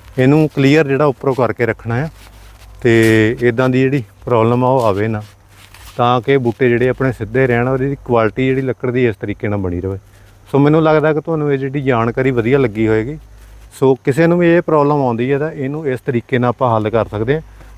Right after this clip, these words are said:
ਅਗਰ ਫਿਰ ਵੀ ਨਾ ਪਤਾ ਲੱਗੇ, ਤਾਂ ਤੁਸੀਂ ਮੇਰੇ ਨਾਲ ਸੰਪਰਕ ਕਰ ਸਕਦੇ ਹੋ ਫੋਨ ਦੇ ਉੱਤੇ। ਤਾਂ ਇਹ ਜਿਹੜਾ ਖੇਤ ਜਿਹੜਾ ਲੱਗਿਆ ਹੋਇਆ ਬੂਟਿਆਂ ਦਾ, ਕਾਫੀ, ਅ, ਲੱਗੇ ਹੋਏ ਬੂਟੇ ਇੱਥੇ ਗਿਆਰਾਂ, ਸਾਢੇ ਗਿਆਰਾਂ ਏਕੜ ਦੇ ਵਿੱਚ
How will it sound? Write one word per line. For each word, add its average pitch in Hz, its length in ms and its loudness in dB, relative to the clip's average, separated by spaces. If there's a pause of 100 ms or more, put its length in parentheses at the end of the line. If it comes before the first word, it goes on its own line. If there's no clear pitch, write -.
ਅਗਰ 151 160 4
ਫਿਰ 143 180 2
ਵੀ 165 120 0
ਨਾ 175 180 -2
ਪਤਾ 151 200 -2
ਲੱਗੇ, 139 280 -4
ਤਾਂ 143 80 -4
ਤੁਸੀਂ 135 240 -8
ਮੇਰੇ 127 200 -4
ਨਾਲ 120 120 -4
ਸੰਪਰਕ 117 380 -4
ਕਰ 127 140 -8 (120)
ਸਕਦੇ 120 260 0
ਹੋ 143 100 -4 (440)
ਫੋਨ 117 260 2
ਦੇ 113 60 2
ਉੱਤੇ। 139 320 -2 (500)
ਤਾਂ 117 460 0 (200)
ਇਹ 123 80 2
ਜਿਹੜਾ 143 200 2
ਖੇਤ 120 300 -4
ਜਿਹੜਾ 110 240 0
ਲੱਗਿਆ 98 320 -2
ਹੋਇਆ 101 180 -2
ਬੂਟਿਆਂ 95 360 -6
ਦਾ, 123 140 -10 (520)
ਕਾਫੀ, 117 340 0
ਅ, 110 480 0
ਲੱਗੇ 98 300 -2
ਹੋਏ 104 120 2
ਬੂਟੇ 95 280 -6
ਇੱਥੇ 110 260 -4 (260)
ਗਿਆਰਾਂ, 101 240 0
ਸਾਢੇ 110 240 -4
ਗਿਆਰਾਂ 107 240 0
ਏਕੜ 98 260 -4
ਦੇ 98 140 -2
ਵਿੱਚ 98 140 -4